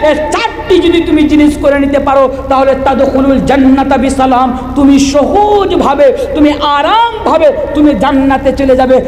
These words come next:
আল্লাহু আকবার। এই দুনিয়াতে আমাদেরকে চারটি জিনিস করতে হবে, মাত্র চারটি জিনিস জান্নাতে যাওয়ার জন্য, অর্থাৎ আখিরাতে কামিয়াব হওয়ার জন্য চারটি জিনিস কি? এক নাম্বার জিনিস, আমাদেরকে এক অপরকে সালাম দিতে হবে।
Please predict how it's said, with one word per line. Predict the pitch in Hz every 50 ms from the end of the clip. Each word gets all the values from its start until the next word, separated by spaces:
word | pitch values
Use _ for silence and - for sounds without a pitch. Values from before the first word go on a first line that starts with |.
| 247 - -
আল্লাহু | 262 277 269 262 262 269 262 220 226 277
আকবার। | 269 240 208 - 254 240 - - - -
এই | 254 262
দুনিয়াতে | 247 254 254 247 277 302 330 349 349 349 392 440 453 403 - - - - -
আমাদেরকে | 302 302 302 294 294 294 294 294 285 - - -
চারটি | - 330 359 359 - - - 320 277
জিনিস | - 277 269 277 262 -
করতে | - 277 240 254 262 -
হবে, | - - 180 - 165 - - - - - - -
মাত্র | - 415 440 427 427 427 392 359 403
চারটি | 359 330 - 349 - 330 294
জিনিস | - 277 254 247 - - - - - - - - - - - - 151
জান্নাতে | 220 277 285 285 285 285 285 285 277
যাওয়ার | 277 262 262 285 277 262
জন্য, | 277 277 277 277 277 269 269 277 269 269 277 269 262
অর্থাৎ | 277 - 277 285 285 -
আখিরাতে | 277 - 285 330 - - 403 427 403 359 - - 339 294 269 254 262 262 - - - - - - - - - - - - -
কামিয়াব | - 277 339 370 392 403 392 359 339
হওয়ার | - - 294 302 285 277
জন্য | 294 285 277 277 277 269 254 262 - - - - - - -
চারটি | - 262 302 - - - 320
জিনিস | 311 330 330 311 -
কি? | - 349 381 427 480 403 427 - - - -
এক | - 269 269 269 302
নাম্বার | 294 285 269 262 262 277 262 254
জিনিস, | 269 262 269 269 262 262 262 - - - 262 -
আমাদেরকে | 247 254 254 262 - 262 262 254 262
এক | 254 240 247 247 247 254 254 247 247 254
অপরকে | 254 247 247 254 254 254 254 254 233
সালাম | 233 254 - 254 262 254 247 254 247 240
দিতে | 247 262 - -
হবে। | 170 214 240 247 240 - - -